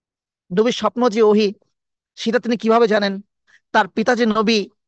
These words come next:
তাকে মানতে হবে, এটা তিনি কিভাবে জানেন? এবং আল্লাহ সুবহানাহু ওয়া তাআলার পথে রাহে কুরবানি হতে হবে, এটা তিনি কিভাবে জানেন?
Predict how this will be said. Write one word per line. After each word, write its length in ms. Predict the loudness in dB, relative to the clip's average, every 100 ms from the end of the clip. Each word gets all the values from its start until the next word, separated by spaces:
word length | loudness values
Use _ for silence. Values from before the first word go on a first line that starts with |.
| -8
তাকে 180 | -4 -2
মানতে 320 | -2 -2 0
হবে, 420 | 0 0 -4 -2 -2
এটা 100 | -2
তিনি 180 | -4 -4
কিভাবে 300 | 0 2 2
জানেন? 320 | 0 -4 -10 _ _ _ _ -6
এবং 200 | -2 -2 -2
আল্লাহ 200 | -4 -2
সুবহানাহু 400 | -4 -2 -2 2
ওয়া 160 | 2 0
তাআলার 260 | -2 -4 -2
পথে 320 | -2 -2 -2
রাহে 220 | -2 -2
কুরবানি 400 | -2 -2 0 0
হতে 200 | -2 0
হবে, 200 | 0 0
এটা 100 | -2
তিনি 140 | -4 -6
কিভাবে 300 | -2 0 0
জানেন? 260 | -2 -4